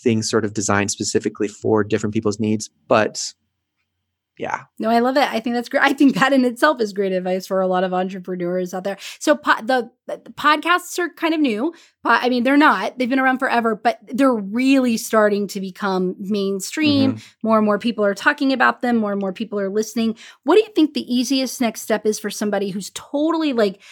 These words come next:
Speaker 2: "Okay, I keep hearing podcasts. I kinda know what they
Speaker 1: Mm-hmm.
Speaker 2: are. Is this something that I wanna do for my business? Is it something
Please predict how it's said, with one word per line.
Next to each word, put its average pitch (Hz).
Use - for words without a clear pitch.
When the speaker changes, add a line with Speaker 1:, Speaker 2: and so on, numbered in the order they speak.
Speaker 2:
"Okay, 180
I 208
keep 311
hearing 277
podcasts. 220
I 190
kinda 254
know 254
what 247
they 226
Speaker 1:
Mm-hmm. 185
Speaker 2:
are. 185
Is 233
this 269
something 247
that 233
I 220
wanna 208
do 214
for 214
my 202
business? 190
Is 196
it 202
something 220